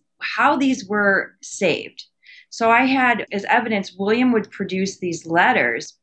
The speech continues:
that he had actually written to Ella, okay?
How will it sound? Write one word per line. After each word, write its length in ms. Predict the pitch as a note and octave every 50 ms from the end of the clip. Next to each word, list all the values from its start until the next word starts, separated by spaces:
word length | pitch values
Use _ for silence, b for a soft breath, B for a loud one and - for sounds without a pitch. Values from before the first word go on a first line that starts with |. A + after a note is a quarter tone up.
| _ _
that 240 | - G3 G3 F#3+ F#3+
he 560 | - - - A3+ B3+ C#4+ D4 C4+ F#3+ E3 E3+
had 160 | F#3 G3+ G3
actually 440 | - F3+ F#3+ F#3+ - - G#3+ G3 E3+
written 320 | D3+ F3+ D#3+ - E3 D#3+ D#3+ -
to 200 | - - - -
Ella, 300 | F3+ G#3 B3 F#3 C#3+ - - - _ _ _ _ _ _ _ _ _ _ - D#3
okay? 460 | D#3+ D#3 F3 D#3 D3+ D#3+ F#3+ G3